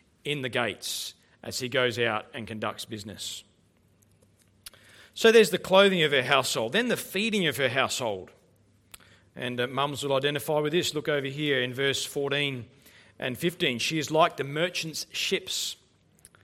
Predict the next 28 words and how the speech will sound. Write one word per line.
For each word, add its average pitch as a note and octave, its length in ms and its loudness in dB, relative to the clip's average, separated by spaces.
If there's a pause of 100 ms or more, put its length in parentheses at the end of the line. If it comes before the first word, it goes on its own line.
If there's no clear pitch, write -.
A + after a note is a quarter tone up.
(500)
Okay, C#3+ 200 -4
our C#3+ 100 0
merchant C#3 360 -4
ships - 280 -6
are C3 40 -10
Toyota C#3 380 -4
Tarago. B2+ 600 -2 (800)
And, B2+ 320 -4
um, B2+ 380 2
<clears throat> - 60 -18
it C3+ 320 -6
does C#3+ 220 2
come C#3+ 200 -6
floating D3 340 0
back C#3+ 260 4 (640)
with B2+ 140 -4
all C3+ 140 2
sorts D3+ 300 -2
of - 80 -8
food. E3 280 2
And B2+ 140 2
it's C#3+ 140 -4
amazing, G#3 380 4
isn't A#3 160 -2
it? B2 220 -2 (1300)
Comes E3 220 -4
back D#3+ 220 4
loaded. F3 420 4